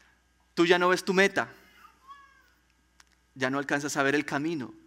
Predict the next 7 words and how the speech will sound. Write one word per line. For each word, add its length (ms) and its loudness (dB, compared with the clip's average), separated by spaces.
ya 260 4
las 180 -2
cosas 300 -4
no 120 -4
son 260 -8
tan 220 -2
claras. 840 -4